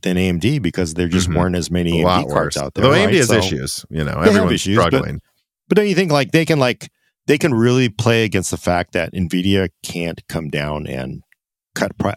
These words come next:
Speaker 1: you know, they just gotta get rid of those three thousand cards are just like
Speaker 2: Well,
Speaker 1: a
Speaker 2: and that was right. That was a fa-, that was an interesting thing James Pryor said, which his job at A M D was to segment products. So I was like, "I know you don't work there anymore, James, but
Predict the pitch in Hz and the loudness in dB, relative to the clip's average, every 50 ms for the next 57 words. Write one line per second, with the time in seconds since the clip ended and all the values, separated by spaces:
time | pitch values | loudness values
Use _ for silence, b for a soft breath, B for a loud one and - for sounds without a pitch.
0 | - - 131 123 113 98 92 98 123 113 104 156 147 - - 139 135 131 127 107 | 0 2 4 4 4 2 2 0 0 0 0 -2 -2 0 0 0 0 0 0 0
1 | 120 - 123 120 120 117 110 110 - - - 135 143 - 147 139 123 - 117 95 | 0 0 2 0 0 0 -2 -4 -6 -4 -4 -4 0 2 0 0 0 -2 -6 -6
2 | - _ _ - - 131 135 160 147 - 82 76 90 90 - - - 87 87 - | -6 _ _ -4 -2 -2 0 0 -2 -4 -4 -4 -4 -6 -6 -4 -4 -4 -4 -2
3 | - 85 147 139 131 135 147 151 139 131 123 123 123 117 113 107 - 117 123 131 | 2 2 2 4 4 2 2 2 2 2 2 2 2 2 0 -2 0 2 2 2
4 | 139 151 135 - - 127 120 117 110 117 120 117 123 120 117 113 117 113 117 120 | 4 2 0 2 2 0 0 2 2 0 0 2 2 2 0 0 0 -2 0 0
5 | 113 104 117 107 101 90 101 98 95 92 - - - 131 156 156 117 - - 95 | 0 2 2 0 2 2 2 0 0 0 -2 -2 0 0 2 0 0 0 0 0
6 | 85 85 87 85 - 131 147 147 113 - - 104 110 123 131 113 90 95 107 110 | 0 0 0 0 0 0 0 0 -2 -2 0 0 2 2 0 0 0 2 2 2
7 | 101 98 95 95 92 85 80 101 104 95 82 85 80 - - 82 - - 95 90 | 2 2 2 2 0 0 0 0 0 0 0 -2 -2 -2 -4 -8 -2 0 0 0
8 | 82 85 78 71 - - 87 87 98 104 76 60 - - - - 85 82 82 85 | 0 -2 -4 -6 -4 -4 -2 -2 0 -2 -4 -6 -8 -8 -2 0 0 2 2 2
9 | 85 82 78 - 87 82 80 - 95 92 110 123 139 127 110 101 101 101 101 - | 0 -2 -2 -2 0 0 0 0 2 2 2 2 4 4 2 4 2 0 0 0
10 | - 90 85 80 80 76 80 90 123 160 143 - 80 76 73 73 76 73 - - | 0 0 0 2 0 0 0 0 0 0 0 -2 -2 0 0 -2 -2 -4 -2 0
11 | 82 80 76 | 0 0 0